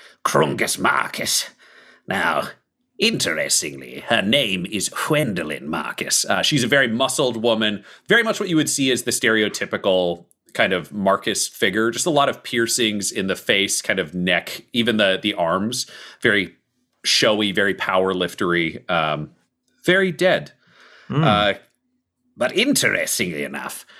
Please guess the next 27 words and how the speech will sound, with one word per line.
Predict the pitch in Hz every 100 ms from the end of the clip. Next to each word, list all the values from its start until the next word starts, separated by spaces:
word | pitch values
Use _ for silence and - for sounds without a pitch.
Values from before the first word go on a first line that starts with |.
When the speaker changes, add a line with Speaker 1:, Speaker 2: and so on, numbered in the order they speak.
| - -
Speaker 1:
she | - 127
was | 104 98
formerly | - 180 170 85 82 73 67 120 - - _
of | - 76
House | - 95 90 82 -
Vance | 69 107 117 - - - - - - - _ _ _ _ _ -
and | 92 95
switched | - 135 -
over | 220 339 349 - -
to | -
House | - 143 131 -
Marcus. | 76 71 58 - - -
How | 82 73
suspicious, | 82 - - 107 - 69 60 -
how | - 80 73
suspicious, | 65 - - - - - 71 64 -
one | - 85 -
could | -
say, | - 98 80
highly | - 185 262 254 175 120
suspicious. | - - 87 82 - 76 - - - - - - - _
And | 156 220
then | 269
there | 254 233
is | 196
this | 208 -
figure." | 120 87 76